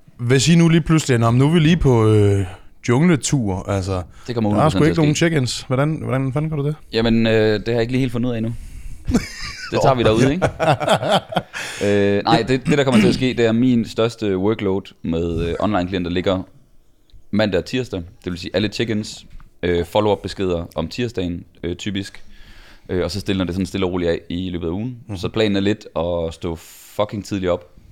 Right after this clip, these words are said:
Speaker 2: mandag, og så bank fem-seks timers arbejde af der.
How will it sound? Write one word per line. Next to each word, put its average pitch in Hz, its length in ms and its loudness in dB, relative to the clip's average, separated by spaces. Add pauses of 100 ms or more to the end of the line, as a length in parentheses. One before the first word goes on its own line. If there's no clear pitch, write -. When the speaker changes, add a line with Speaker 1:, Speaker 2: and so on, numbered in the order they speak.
(440)
Speaker 2:
mandag, 107 300 -4 (560)
og - 60 -12
så 92 100 -6
bank 90 320 -4
fem-seks - 580 -8
timers 87 220 -6
arbejde 85 300 -2
af 87 60 -4
der. 101 140 -4